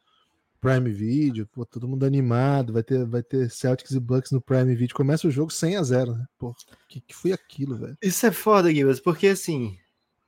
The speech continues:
Speaker 2: não só a torcida que tava esperando esse jogo, é, sofreu, né? A torcida que espera o jogo do back-to-back também. Porque é difícil ficar acordado assim, "Ah,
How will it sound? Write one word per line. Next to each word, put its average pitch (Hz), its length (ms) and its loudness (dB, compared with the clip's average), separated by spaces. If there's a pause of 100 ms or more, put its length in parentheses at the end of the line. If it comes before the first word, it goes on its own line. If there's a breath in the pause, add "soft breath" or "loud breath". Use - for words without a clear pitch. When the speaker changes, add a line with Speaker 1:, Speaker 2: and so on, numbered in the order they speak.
(240)
Speaker 2:
não 202 320 2
só - 240 0
a 156 60 4
torcida 117 920 -4 (500)
que - 80 -16
tava 123 240 0
esperando 131 340 -2
esse 123 280 -2
jogo, 110 760 4 (220)
é, 98 580 -8 (140)
sofreu, 117 580 2
né? 104 220 -2
A 113 100 -4
torcida 190 400 -4
que - 80 -12
espera 139 480 4
o 120 60 2
jogo 120 300 2
do 120 100 -2
back-to-back 127 640 -2
também. 156 480 -8 (800)
Porque 113 1160 0
é 113 40 -8
difícil 170 400 -6
ficar 135 180 0
acordado 107 680 0
assim, 107 300 -8
"Ah, 117 360 -4